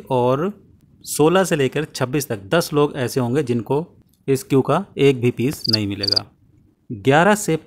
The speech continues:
पन्द्रह तक जो लोग होंगे उनको चार पीसेस मिलेंगे, मतलब उनको ये लेवल वन की क्यू मिल जाएगी। नंबर चार से लेकर नंबर दस तक जो लोग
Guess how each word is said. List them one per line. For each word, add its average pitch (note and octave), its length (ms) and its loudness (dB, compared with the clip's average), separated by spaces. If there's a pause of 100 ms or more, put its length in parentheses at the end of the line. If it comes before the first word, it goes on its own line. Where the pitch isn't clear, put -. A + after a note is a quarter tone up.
(120)
पन्द्रह C#3 360 4
तक F#3+ 120 0
जो C3+ 160 2
लोग B2 180 0
होंगे A#2 320 -6 (600)
उनको D3 340 0 (800)
चार D#3 260 4
पीसेस C#3+ 300 0
मिलेंगे, B2+ 360 2
मतलब D3+ 580 -2 (340)
उनको D#3 460 4
ये D3+ 360 4 (260)
लेवल B2 320 2
वन C#3+ 180 2
की C#3 160 -2
क्यू C3+ 260 -4 (260)
मिल A2+ 200 -2
जाएगी। G2+ 320 -6 (840)
नंबर D3+ 300 4
चार D3 280 2
से D3 120 -6
लेकर C3+ 280 -2 (400)
नंबर B2 320 2
दस D3 260 -2
तक C#3+ 80 -4
जो A#2 180 -6
लोग A2+ 300 -8